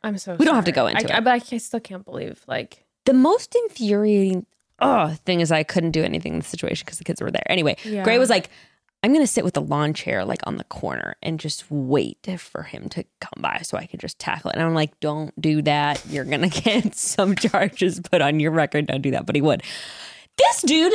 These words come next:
Speaker 2: <sighs> when we're, like, it drives me fucking bananas. When we're going through, like, T S A or something, you know?
Speaker 1: Oh, no. Yeah.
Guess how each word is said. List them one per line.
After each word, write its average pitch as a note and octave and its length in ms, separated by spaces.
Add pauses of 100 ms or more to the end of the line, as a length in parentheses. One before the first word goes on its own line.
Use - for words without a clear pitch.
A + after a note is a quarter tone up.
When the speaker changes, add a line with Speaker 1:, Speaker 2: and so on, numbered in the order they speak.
(800)
Speaker 2:
<sighs> - 80 (920)
when D4+ 260
we're, F#4 200
like, G#4 260
it A3+ 180
drives G3 520
me C#4+ 300 (400)
fucking F#3 540 (260)
bananas. D3+ 560 (240)
When B3+ 160
we're D#4 120
going G4 180
through, F4+ 160
like, C4 220
T B3 220
S G#3 220
A B2+ 240
or G3+ 80
something, A#3+ 680
you B3 120
know? A#3+ 320
Speaker 1:
Oh, - 20
no. A3 420
Yeah. A#3 580